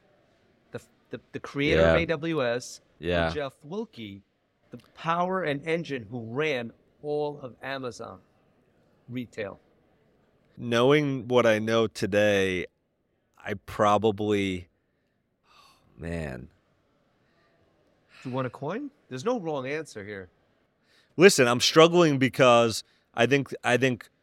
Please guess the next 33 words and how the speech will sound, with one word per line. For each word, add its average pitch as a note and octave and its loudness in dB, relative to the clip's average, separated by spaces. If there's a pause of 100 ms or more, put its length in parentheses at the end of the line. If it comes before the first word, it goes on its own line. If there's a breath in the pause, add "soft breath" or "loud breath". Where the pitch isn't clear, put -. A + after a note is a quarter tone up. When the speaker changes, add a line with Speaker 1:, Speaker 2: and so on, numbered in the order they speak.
(720)
Speaker 2:
Wilkie C#3 4
would B2 2
have A2 -4
been A2 0
really B2+ 2
crucial A2 -2 (400)
in A2+ -2
navigating G#2 2
the G2 -4
challenges G2 -4 (340)
of G#2+ -4
the G#2+ 0
core A2+ 2
retail G#2 -2
business F#2 -4
over F#2 -6
the F2+ -6
last F2+ -2
few F#2 -8
years. E2+ -6 (800)
And A2+ 0
I, G#2+ 4 (280)
uh, A2+ -8 (420)
so C3 4
that's, A#2+ 8
that's B2 4
why. G#2+ 6 (280 loud breath)
But A#2 6
I A#2 8
think A#2 0
future B2 -2
looking, G#2+ 0
I, F#2+ -6